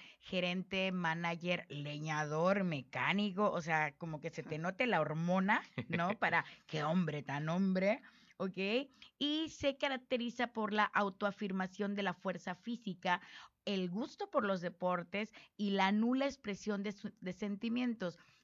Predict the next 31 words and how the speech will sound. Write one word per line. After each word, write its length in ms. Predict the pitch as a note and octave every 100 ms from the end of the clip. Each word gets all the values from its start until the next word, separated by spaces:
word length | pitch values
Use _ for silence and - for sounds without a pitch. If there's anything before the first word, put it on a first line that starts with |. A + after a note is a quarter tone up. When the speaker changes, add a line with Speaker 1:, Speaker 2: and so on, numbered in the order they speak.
| -
Speaker 1:
Y 380 | B3 B3 A#3+ -
ahorita 320 | G#3 A#3+ B3+
platicando 360 | C4+ A3 G#3 G#3
contigo 320 | G3+ G3 G3+
me 120 | F#3+
dices, 280 | F3+ F3+ F#3 - - _
"Perla, 360 | A3+ G#3+ F3+ - _ _ _
yo 180 | - D#3+
tenía 480 | A#3+ C4+ A3+ G#3 C3+
miedo 840 | D#3 D#3+ F3 G3+ F4 D#4+ E3 - - -
de 160 | E3+ F3
compartirle 760 | E3+ E3 - D#3 - F3 G#3+ A3
a 120 | F#3 -
Cristian, 760 | G3 A#3+ E4+ - - E3 C#3+ -
incluso 560 | G#3+ G3+ A#3+ C#4+ F4+
que 100 | -
hay 140 | A#3+ B3
una 140 | C#4+
amistad 420 | A#3 F3+ - A3 - - - -
y 220 | - F#3+ F#3+
una, 320 | G3+ A#3+ B3
un 200 | A#3+ A#3+
parentesco, 640 | C#4 B3 F3+ - F#3+ -
es 120 | A3+ G3+
mi 240 | B3+ C#4+
compadre, 1200 | - - D3+ D#3+ D3+ - - C#3+ G#4 G4+ D4 E3+ - - -
y 120 | G#3+
yo 160 | F3 B3
tenía 420 | B3 A4 C#4 G3+
miedo 600 | F3+ F3+ F#3+ G#3+ F4+ G#4 A3
de, 180 | E3